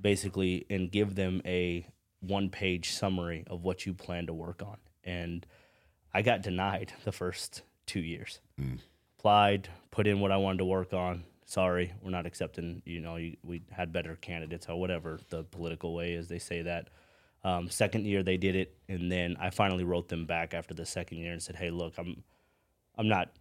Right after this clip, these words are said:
Speaker 1: changing my topic. Um, this is what I love. In order for me to do three years of this, I'm not, I'm not just coming to get the certification. I wanna be able to have an impact in this realm. And then the,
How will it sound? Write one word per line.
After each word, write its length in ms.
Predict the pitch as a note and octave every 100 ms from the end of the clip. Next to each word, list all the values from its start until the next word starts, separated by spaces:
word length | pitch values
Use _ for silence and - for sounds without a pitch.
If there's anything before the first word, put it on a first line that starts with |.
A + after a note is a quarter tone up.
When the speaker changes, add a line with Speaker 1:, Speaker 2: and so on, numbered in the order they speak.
| _ -
Speaker 1:
changing 420 | F#2+ F2+ E2 D#2+
my 120 | F#2+
topic. 520 | - F2 F2 F2 F2+ _ _ _ -
Um, 380 | F#2 G2 - A2+
this 240 | G2 - F#2
is 340 | E2+ - - -
what 320 | F#2 E2+ - F2+
I 120 | E2
love. 380 | E2+ F2 G#2+ A2
In 120 | F#2
order 180 | F2+ F2
for 160 | F2+
me 180 | F2 F#2
to 120 | F2+
do 400 | E2+ F#2+ F#2 F2+
three 400 | - - F#2+ G2+
years 400 | G#2 G2 G#2 A#2
of 140 | B2 B2+
this, 400 | D3 D#3 - - _ _ _ _ _ _ _ _ _ _ _ _
I'm 180 | F#2+ F#2+
not, 220 | F2 - - _ _
I'm 120 | G#2 A2
not 140 | G2+
just 140 | G2+
coming 320 | - A#2+ G#2+ F#2+
to 60 |
get 140 | F#2 F2
the 60 |
certification. 640 | F#2+ F#2+ F2 F2+ F#2+ F2 F2+
I 60 | F2+
wanna 240 | F#2 E2+
be 160 | F2+ F2+
able 160 | F2
to 60 | F2+
have 160 | F2+
an 60 | F2
impact 440 | F2+ - E2+ -
in 120 | E2+ F2
this 340 | E2+ - - F#2
realm. 380 | F2+ E2+ F2 - - _ _ -
And 180 | F2+ F2+
then 220 | F2+ F2+
the, 460 | F2+ F2 F2 F2